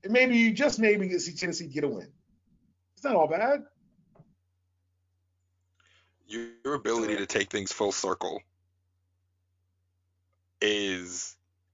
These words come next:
Speaker 2: honestly awe-inspiring. A little bit jealous, actually. Like, that, that, that
Speaker 1: <laughs>
Speaker 2: was,
Speaker 1: I
Speaker 2: that,
Speaker 1: thought you said a little
Speaker 2: that
Speaker 1: annoying. I'll take that too.
Speaker 2: That, that last sixty was, that last sixty seconds was, like, very, that was, that was damn good.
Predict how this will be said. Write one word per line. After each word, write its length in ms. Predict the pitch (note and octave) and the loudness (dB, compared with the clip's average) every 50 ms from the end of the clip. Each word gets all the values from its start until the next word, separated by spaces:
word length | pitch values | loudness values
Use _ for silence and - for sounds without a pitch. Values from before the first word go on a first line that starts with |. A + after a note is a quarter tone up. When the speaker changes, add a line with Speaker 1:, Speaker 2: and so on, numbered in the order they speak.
| _ _ _ _ _ _ - | _ _ _ _ _ _ 8
Speaker 2:
honestly 760 | C#3+ F#3 A3+ G3 D#3 - - B2+ A#2+ A2 G#2 F#2+ G2 G2+ - _ _ _ _ _ _ _ _ _ _ _ - | 10 12 12 12 10 8 4 2 2 2 2 0 -4 -8 -12 _ _ _ _ _ _ _ _ _ _ _ 8
awe-inspiring. 760 | C3+ D3+ C#3 A#2 - - - G2 F#2 D#2+ B1 B1+ A1 A1 - - _ _ _ _ _ _ _ _ _ _ _ _ _ _ _ _ _ _ _ _ _ _ _ _ _ _ _ _ _ _ _ _ _ _ _ _ _ _ _ _ _ _ _ _ _ _ _ _ _ _ _ _ _ - | 10 10 8 6 4 2 2 2 2 2 0 -4 -8 -10 -16 -20 _ _ _ _ _ _ _ _ _ _ _ _ _ _ _ _ _ _ _ _ _ _ _ _ _ _ _ _ _ _ _ _ _ _ _ _ _ _ _ _ _ _ _ _ _ _ _ _ _ _ _ _ _ 0
A 60 | - | 6
little 140 | E3 F#3+ F3+ | 8 10 10
bit 120 | F#3+ F3 | 10 10
jealous, 380 | - F#3 F3 D3+ G2 E2 - B2+ | 10 10 10 10 8 6 6 6
actually. 400 | A2+ F#2 - - - D2 B1 - - | 6 6 4 2 -4 -10 -12 -8 -8
Like, 160 | E2+ E2+ - | -8 -6 -4
that, 180 | - A2+ G#2 - | -4 -4 -2 0
that, 160 | A#2+ B2+ A#2+ - | 2 2 4 6
that 180 | B2+ C3 - | 6 8 8
Speaker 1:
<laughs> 40 | - | 8
Speaker 2:
was, 380 | B2+ B2 B2 - A2+ A2 - - | 8 6 4 4 2 0 -4 -6
Speaker 1:
I 60 | - | 0
Speaker 2:
that, 140 | A#3 A#3+ - | 2 2 2
Speaker 1:
thought 100 | D4+ D4 | 2 2
you 60 | - - | 0 0
said 100 | A3+ F#3+ | -2 -2
a 40 | |
little 180 | G3 F#3+ F3+ F3 - - F3 | -2 -6 -10 -10 -8 0 2
Speaker 2:
that 120 | E3+ - | 2 2
Speaker 1:
annoying. 140 | B2+ B2 - _ _ _ _ - | 2 0 -6 _ _ _ _ -2
I'll 80 | G3 | 0
take 180 | - F#3+ E3+ - | 2 2 2 2
that 160 | A#2+ A2+ G#2 - | 0 -4 -6 -8
too. 100 | - - _ _ _ _ _ _ _ - _ _ _ - _ _ - - - - - | -12 -16 _ _ _ _ _ _ _ -20 _ _ _ -20 _ _ -20 -20 -20 -10 -2
Speaker 2:
That, 180 | - C3+ C#3+ - | -2 -2 0 4
that 200 | B2+ D3 D#3+ D#3 | 6 6 6 8
last 240 | D3 D3+ D#3 C#3+ - | 8 8 8 6 6
sixty 320 | - - - - - D3+ | 2 0 0 0 0 0
was, 240 | C#3 C3+ C3+ B2+ A#2+ A2+ | 2 4 4 4 4 2
that 140 | C3 C#3 | 2 4
last 160 | D3+ D3+ C#3 - | 4 4 4 2
sixty 220 | E3 D3+ - - | -2 -6 -6 -4
seconds 320 | - D#3+ D#3+ D3 C#3 - | 0 0 0 0 -2 -4
was, 80 | - B2 | -4 -2
like, 140 | A#2+ A2 G2+ | -2 -2 -2
very, 480 | F#2+ - G2+ G2 G#2+ A2+ A2+ A#2+ B2+ - - | -2 0 4 4 4 4 4 0 -2 -2 0
that 140 | C3+ D#3 - | 0 2 2
was, 140 | C3+ A2+ - - - - - | 2 0 -2 -6 -12 -2 2
that 180 | A#2+ C3+ E3 E3+ | 4 4 4 4
was 140 | A#2+ - | 0 -2
damn 320 | - - F#2+ G#2+ A#2+ B2 B2 | 0 4 4 4 4 2 2
good. 440 | A#2+ C#3 G#3 A3+ D#3+ A2 - - | 2 4 4 4 4 2 0 -6